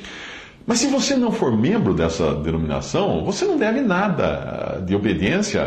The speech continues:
àquele que foi instituído como líder ali. Da mesma forma que você pode obedecer ao presidente da República, mas não pode obedecer o cli-, o, o presidente do time de futebol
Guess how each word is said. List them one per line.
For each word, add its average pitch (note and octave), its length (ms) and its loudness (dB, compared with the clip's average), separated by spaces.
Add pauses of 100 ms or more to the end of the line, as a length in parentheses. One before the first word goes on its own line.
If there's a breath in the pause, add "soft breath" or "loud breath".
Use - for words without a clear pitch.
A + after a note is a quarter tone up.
(120)
àquele A#2+ 400 0
que - 120 -2
foi C3 200 -2
instituído C#3+ 460 -2 (100)
como G3 280 2
líder C3+ 380 2
ali. C#2+ 300 -2 (480)
Da - 60 -14
mesma F#2 280 0
forma A2+ 320 0
que F#3+ 140 -4
você A2 340 0
pode E2+ 300 2
obedecer E2 400 0
ao E2 40 0
presidente E2 360 -2
da F2+ 60 2
República, A3+ 520 0 (300 loud breath)
mas G#3 220 2
não D3+ 200 2
pode C#3 400 0
obedecer C3+ 420 0
o E3+ 60 2
cli-, B2 260 -2
o, G2+ 580 2
o E2 60 0
presidente A2+ 340 2
do E3+ 120 2
time C#3 180 0
de C#3 60 0
futebol A#2+ 680 0